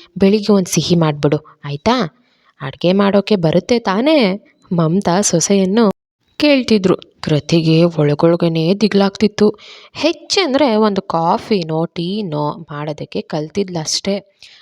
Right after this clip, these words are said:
ಅಡ್ಗೆ ಕಲಿ ಅಂತ ಅಮ್ಮ ಹೇಳ್ತಿದ್ದಾಗ ಉದಾಸೀನ ಮಾಡಿ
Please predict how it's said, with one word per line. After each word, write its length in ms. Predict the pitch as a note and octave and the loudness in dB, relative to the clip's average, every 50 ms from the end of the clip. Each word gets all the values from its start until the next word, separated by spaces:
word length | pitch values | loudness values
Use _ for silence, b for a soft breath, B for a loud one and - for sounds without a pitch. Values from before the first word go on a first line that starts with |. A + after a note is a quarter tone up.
| B B - | B B -16
ಅಡ್ಗೆ 360 | B2 B2+ C#3 D3 F#3+ G3+ A3 | -14 -14 -10 -6 -4 -4 -4
ಕಲಿ 420 | - - F3+ E3 E3+ G#3 A#3 A#3 | -4 -8 -10 -8 -6 -2 -2 -2
ಅಂತ 220 | G#3+ G3 G3 G3+ A3+ G#3+ G3+ | -2 -2 -4 -4 -4 -4 -4
ಅಮ್ಮ 180 | F3+ F3+ G3 A3 | -6 -6 -6 -6
ಹೇಳ್ತಿದ್ದಾಗ 720 | A3 G3+ F3+ F3+ G3+ A#3 A#3+ - A#3+ G#3+ G3+ G3+ F#3+ G3 A3+ A#3+ G#3+ G#3 b b b b b b - | -6 -4 -6 -4 -4 -6 -6 -8 -8 -6 -6 -6 -6 -6 -6 -8 -8 -8 b b b b b b -8
ಉದಾಸೀನ 540 | F3+ F#3+ G3+ A3+ C4+ D4+ D4 - D4+ C#4+ C4 A#3+ | -8 -4 -4 -2 -4 -2 -4 -4 -6 -4 -4 -6
ಮಾಡಿ 600 | A3 G#3+ G3+ G3 G3 B3+ A#3+ G#3+ G#3+ _ _ | -6 -6 -6 -6 -8 -8 -10 -10 -12 _ _